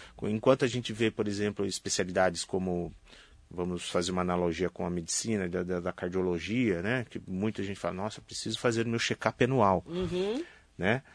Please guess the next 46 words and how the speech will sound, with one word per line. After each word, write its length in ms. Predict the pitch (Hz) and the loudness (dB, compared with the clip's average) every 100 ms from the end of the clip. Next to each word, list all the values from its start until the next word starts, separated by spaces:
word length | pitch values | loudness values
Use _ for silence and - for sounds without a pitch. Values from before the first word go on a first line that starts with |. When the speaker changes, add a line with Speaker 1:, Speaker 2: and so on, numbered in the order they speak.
| - | -20
Speaker 2:
Na, 800 | - 104 104 107 107 101 101 101 | -8 2 8 8 8 8 6 4
na 160 | 104 107 | 4 4
odontologia 640 | 107 110 107 107 98 104 | 4 4 6 6 6 4
a 40 | |
gente 240 | 104 107 110 | 4 2 -2
<laughs> 40 | |
não 160 | 113 151 | 0 0
tem 300 | - 135 135 | 2 2 2
isso, 280 | 107 - - | -2 -4 -6
né? 200 | 95 117 | -4 -2
E 140 | 104 | 2
a 40 | 104 | 2
gente 220 | 101 110 | 0 -4
sabe, 420 | - 110 127 110 92 | 2 6 6 4 -2
isso 180 | - | -2
é, 140 | 107 110 - - | -2 -2 -6 -8
é 100 | 92 | -6
um 360 | 92 90 85 82 _ _ | -6 -8 -10 -14 _ _
padrão, 380 | 98 87 95 113 | 2 2 2 2
é 40 | |
uma 140 | 98 92 | 2 0
métrica 440 | 95 101 - 101 | 2 0 -2 -8
que 100 | - | -6
a 20 | |
gente 200 | 98 - | -10 -8
tem 260 | - 104 120 - - | -2 -2 -2 -8 -6
desde 440 | 92 104 110 104 | 2 2 2 -4
o, 40 | |
do, 160 | 98 98 95 - - _ - | -10 -10 -14 -20 -20 _ -12
da 280 | - 98 | -6 -4
época 280 | 95 90 - | -4 -4 -6
da 80 | 92 | -8
faculdade, 640 | - - 90 87 120 120 | -8 -10 -2 4 4 4
a 20 | |
gente 240 | 98 98 95 | -2 -6 -6
sabe 380 | - 107 104 92 | 0 2 2 0
disso, 340 | 104 139 - - - - - - _ | -6 -6 -8 -14 -18 -16 -18 -20 _
que 180 | - 247 - | -6 -6 -4
a 80 | 123 | -4
gente 160 | 135 | -4
precisa 340 | - 156 151 151 | -6 -2 -2 0
fazer 200 | 151 151 | -2 -2
um 60 | |
acompanhamento 600 | 160 - - 143 127 143 | -4 -4 -2 0 0 -2
a 40 | - | 0
cada 240 | 151 151 | 2 2